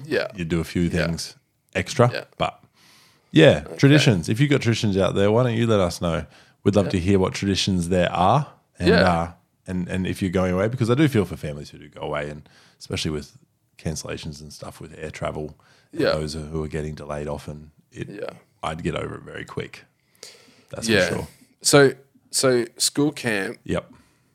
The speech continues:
Speaker 1: made me think about sleepovers. Now,
Speaker 2: Okay.
Speaker 1: we haven't, we've got younger kids,
Speaker 2: Mm.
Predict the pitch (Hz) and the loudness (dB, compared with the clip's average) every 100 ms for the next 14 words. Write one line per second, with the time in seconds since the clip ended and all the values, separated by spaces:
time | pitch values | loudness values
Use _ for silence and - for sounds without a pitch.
0 | - 107 110 117 113 - 104 - 101 90 | -16 -6 -4 -4 -8 -12 -18 -8 -4 -4
1 | - - - 98 90 76 78 85 135 - | -4 -6 -4 -6 -6 -10 -12 -14 -8 -8
2 | - - - _ - 110 110 95 - - | -8 -16 -20 _ 0 2 2 0 -4 -14
3 | - 110 131 147 151 139 110 - 107 110 | 0 4 6 6 4 2 -2 -4 0 0
4 | 110 120 107 90 98 92 95 92 - 87 | 0 -4 0 0 -2 -6 -6 -12 -16 -18
5 | 82 - - 101 95 87 | -12 -2 2 2 2 0